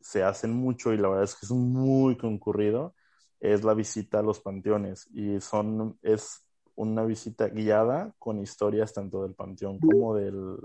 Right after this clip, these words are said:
eh, como de la, de la ciudad, pero estas sí son súper, súper codiciadas porque, digamos, tienes que mínimo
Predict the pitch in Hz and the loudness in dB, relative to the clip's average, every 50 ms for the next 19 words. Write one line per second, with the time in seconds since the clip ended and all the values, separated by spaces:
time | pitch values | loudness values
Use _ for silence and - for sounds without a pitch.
0 | - _ _ _ _ _ _ - _ _ _ _ _ _ _ _ _ _ - - | -18 _ _ _ _ _ _ -20 _ _ _ _ _ _ _ _ _ _ -14 -10
1 | 98 92 92 92 92 92 95 - - 95 92 90 90 90 90 90 90 90 87 87 | -8 -8 -8 -8 -10 -12 -14 -12 -8 -8 -6 -4 -2 -2 -2 -2 -2 -4 -6 -6
2 | 87 87 87 85 - - - _ _ _ _ _ _ _ - - - - - 95 | -8 -10 -10 -12 -14 -16 -20 _ _ _ _ _ _ _ -16 -16 -14 -12 -10 -8
3 | 98 95 95 95 - - 113 101 101 101 98 - - - - _ _ _ _ _ | -8 -6 -8 -8 -6 -2 0 2 2 2 2 2 0 -4 -8 _ _ _ _ _
4 | _ - _ _ _ - 110 110 123 131 131 135 - - - - _ - - 117 | _ -20 _ _ _ 0 2 2 4 4 2 0 0 -2 -6 -10 _ -10 -10 -8
5 | - - 143 139 - - - 143 - - - 147 143 147 147 135 - - - - | -8 -8 -8 -8 -8 -10 -12 -12 -12 -10 -8 -6 -6 -6 -6 -8 -10 -10 -6 -4
6 | 165 170 175 170 160 - - - 147 143 139 143 147 139 - - 143 135 - - | -2 -2 0 -2 -4 -6 -4 -4 -4 -4 -4 -6 -10 -8 -2 -2 -2 -2 -2 -6
7 | 139 - 127 113 113 110 - - 123 117 113 107 101 - _ - 110 104 - - | -6 -4 -2 -2 -2 -4 -4 -2 -2 0 0 0 -2 -4 _ -4 -4 -2 -2 -2
8 | 104 - - - _ _ _ _ _ _ _ _ _ _ _ _ _ _ _ _ | -4 -4 -4 -6 _ _ _ _ _ _ _ _ _ _ _ _ _ _ _ _
9 | _ _ _ _ _ _ _ _ _ _ _ _ _ _ _ - - 120 123 117 | _ _ _ _ _ _ _ _ _ _ _ _ _ _ _ -8 -4 -2 0 0
10 | 120 127 135 143 139 - - 143 139 143 139 - - - 147 139 123 - - - | 0 0 -2 -2 -4 -6 -4 -2 -2 -2 -2 -4 -4 0 0 0 0 -2 -6 -8
11 | 135 139 143 147 156 165 165 170 170 170 175 185 196 196 - - | -6 -4 -2 0 0 0 -2 -2 -2 -4 -4 -4 -4 -6 -8 -12